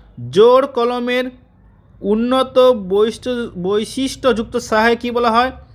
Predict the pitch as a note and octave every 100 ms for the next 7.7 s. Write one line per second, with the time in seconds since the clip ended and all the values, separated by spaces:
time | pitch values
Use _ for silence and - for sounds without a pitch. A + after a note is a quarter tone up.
0 | - - - - G#3+ A3 B3 E3+ G3 A#3
1 | A#3+ A#3+ A#3+ A#3+ C4+ C4+ _ - E3+ F#3+
2 | - A#3+ G#3+ G#3+ B3 A#3+ G#3+ A#3+ B3 A#3+
3 | A3+ A3+ A#3 A#3+ A#3+ A#3+ A#3+ B3 C4 -
4 | - - - - - - E3 G3 G#3 G#3+
5 | A3+ A#3+ A3 G#3 A3+ A#3 C4 D4+ D#4 -
6 | - - - _ _ - - G3+ G3 G3+
7 | G3+ B3+ G3+ F3+ D3+ B2+